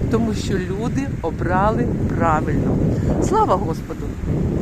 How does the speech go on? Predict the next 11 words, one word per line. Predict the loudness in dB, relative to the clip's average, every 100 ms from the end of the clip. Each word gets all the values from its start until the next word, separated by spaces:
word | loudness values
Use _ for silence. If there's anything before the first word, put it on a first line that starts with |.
| 0 0 2 0 0
Наостанок | 0 0 0 -2 -6
покажу | -8 -6 -6 -6
наше | -8 -8 -4 -4
місто. | 0 0 0 -2 -6 -6 -8 -6 -4 -4 -2 -4 -4 -4 -4 -4 -6 -6 -6 -4
Хай | 0 0
воно | 0 -2 -2
буде | 0 -2
благословене | 0 0 0 -4 0 2 2 2 0 -2
і | -6
збережене | -2 0 2 0 -2 0
Господом, | 0 0 -2 -2 0 -2